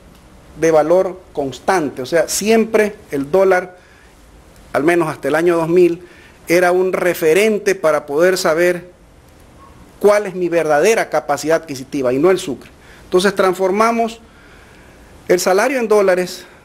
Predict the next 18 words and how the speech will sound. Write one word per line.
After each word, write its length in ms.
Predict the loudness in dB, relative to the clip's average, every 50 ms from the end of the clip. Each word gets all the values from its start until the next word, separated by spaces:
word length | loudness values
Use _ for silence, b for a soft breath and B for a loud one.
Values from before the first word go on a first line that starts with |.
| B B -4
transformamos 680 | -2 -2 -2 0 -2 -2 0 0 0 0 2 0 -2
lo 220 | 0 0 0 0 0
que 100 | -2 -2
tenemos 340 | 0 2 2 2 0 0 0
que 140 | -2 -4
pagar 520 | 0 0 -2 0 0 -2 -2 -2 -4 -8 -16 _ _ _ _ _ -20 -20 -16 -4
por 200 | -2 0 0 2
nuestra 320 | 2 0 0 0 0 0
vivienda 440 | 0 0 -2 0 0 0 2 2 2
en 120 | 0 2 2
dólares 460 | 2 2 2 0 -4 -4 -10 -14 -20 _ B B B B B B B B B B B B B B -16 -4 -2
y 360 | 0 2 2 2 0 -2 -6 -12 -20 -20 -12
vamos 360 | 0 2 2 2 2 0 0 0
a 40 |
encontrar 460 | 0 0 -2 -4 -2 0 0 0 0 0
unas 220 | -2 -4 -4 -6
curvas 480 | -4 -2 -2 0 0 0 -2 -2 -6 -16 -20 -20 -20 -20 -20 -20 -20 -20 -20 -20 -20 -20 -14 -2
interesantes. 800 | 0 0 2 4 2 2 4 2 0 0 -2 -4 -8 -18 -20 -20